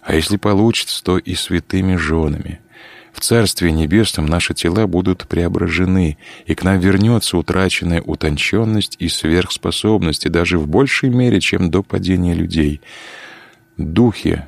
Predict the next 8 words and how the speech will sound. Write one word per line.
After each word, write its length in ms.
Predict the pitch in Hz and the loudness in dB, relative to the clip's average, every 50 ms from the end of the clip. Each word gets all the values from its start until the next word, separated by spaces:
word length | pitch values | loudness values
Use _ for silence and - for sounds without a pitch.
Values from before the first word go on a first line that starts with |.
| - - | -8 -6
злобы 600 | - 78 80 92 107 120 120 90 82 - - - - - _ _ _ _ _ | -4 -2 0 0 2 2 2 2 0 -2 -6 -8 -14 -20 _ _ _ _ _
тогда 340 | - 90 85 82 95 107 107 | -6 -4 -4 -2 0 0 0
уже 200 | 101 90 95 98 | 2 2 2 2
не 140 | 104 107 107 | 2 2 2
будут 340 | 110 123 131 110 95 - | 2 2 2 2 2 -2
страшны 800 | - - - - - 90 85 - - - 87 87 82 76 71 - _ | -2 -6 -6 -6 -4 -4 -2 -2 -4 -2 -2 0 0 0 -2 -6 _
спасшимся 720 | - - - - 82 85 82 - - - 87 - - - 85 | -10 -10 -6 -4 -6 -4 -4 -4 -6 -6 -6 -6 -4 -2 0
людям, 360 | 85 78 71 - - - | 0 0 0 -2 -6 -10